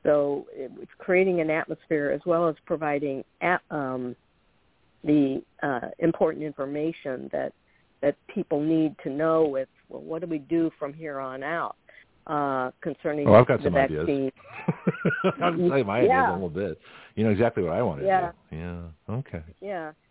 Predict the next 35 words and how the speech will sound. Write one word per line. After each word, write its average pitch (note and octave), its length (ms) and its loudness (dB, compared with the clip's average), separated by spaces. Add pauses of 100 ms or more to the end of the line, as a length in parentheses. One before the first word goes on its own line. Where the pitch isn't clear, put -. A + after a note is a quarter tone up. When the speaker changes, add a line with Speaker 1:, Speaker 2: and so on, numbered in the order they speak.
(600)
Speaker 1:
So F3+ 140 0
there F3+ 200 -2
are F3+ 120 -10
some, E3+ 100 -16 (260)
some G3+ 100 -12
things G3 220 -10
that - 140 -12
people F3+ 260 -10
need E3+ 240 -10
to E3+ 80 -18
know E3 140 -8
about D3+ 300 -8
that. D#3+ 360 -6 (140)
So, E3+ 320 -2 (320)
um, D#3+ 540 -2 (180)
w-, G3 220 -10
you G#3+ 100 -2
know, G3 60 4
we G#3+ 180 0
want B3+ 300 -2 (140)
people A3 320 -2
to F3 120 0
come G3 240 -8
away E3+ 400 2
from D3 360 -8
this E3+ 180 -2
experience D#3 680 0 (100)
with E3 160 2 (400)
real G3 240 2 (160)
fresh G#3+ 180 0 (140)
hope F#3+ 280 -2 (100)
and E3+ 100 -6
encouragement, E3+ 840 -4 (500)
um, D#3 480 -2
that, D#3+ 280 0